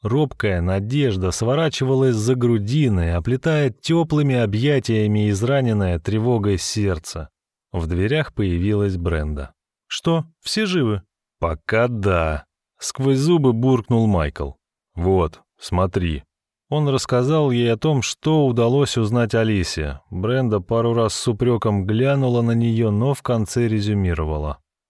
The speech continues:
"Это очень даже может пригодиться. Ежедневник посмотрим. А, и мне удалось достать два пригласительных на аукцион.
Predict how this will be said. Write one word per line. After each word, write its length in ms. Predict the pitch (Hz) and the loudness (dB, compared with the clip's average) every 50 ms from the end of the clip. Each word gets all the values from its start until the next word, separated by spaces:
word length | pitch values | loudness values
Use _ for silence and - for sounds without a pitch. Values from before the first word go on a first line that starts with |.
| _ _ | _ _
"Это 340 | 156 165 160 - - 160 - | -4 -4 -4 -2 -6 -6 -6
очень 560 | - _ 160 170 190 202 - - 190 185 160 | -6 _ -2 -2 -2 -2 -2 -2 0 0 2
даже 340 | 139 151 165 170 165 170 170 | 2 2 0 0 0 0 0
может 420 | 151 143 151 156 143 135 131 - | 2 2 2 2 0 0 -4 -4
пригодиться. 760 | _ - 139 135 135 151 151 135 107 92 - - - 82 78 - _ _ _ _ | _ -6 -4 -2 -2 -2 0 0 -2 -2 -4 -6 -8 -8 -8 -10 _ _ _ _
Ежедневник 680 | - 135 139 143 156 170 170 175 175 170 143 113 101 - | -4 -2 0 0 0 0 2 2 2 2 2 0 0 -2
посмотрим. 920 | _ - 101 92 - - 98 92 90 87 87 82 - 131 160 185 190 170 156 _ _ _ | _ -2 -2 -2 -2 -4 -2 -2 0 0 -2 -2 -2 -2 -2 -2 -2 -4 -6 _ _ _
А, 340 | - 123 117 107 95 82 - _ _ _ _ | -4 -2 0 0 -2 -4 -6 _ _ _ _
и 120 | - 117 | -4 -2
мне 380 | 110 107 104 101 110 127 160 170 | 0 0 0 0 0 0 2 2
удалось 440 | 170 156 147 147 156 160 165 151 135 | 2 2 2 2 2 2 2 2 2
достать 420 | 139 147 139 - - 160 147 123 | 0 -2 0 0 0 0 0 0
два 200 | 117 113 123 135 | 0 0 0 0
пригласительных 920 | - - 151 143 139 143 139 - - 156 147 - 151 147 147 139 - - | 0 -2 -4 -2 0 0 -2 0 -2 -4 -2 0 0 0 0 0 -2 -2
на 100 | 151 147 | -2 0
аукцион. 640 | 143 143 135 - - - 160 151 135 95 80 78 | 0 0 -2 -4 -4 -2 0 2 2 2 0 -2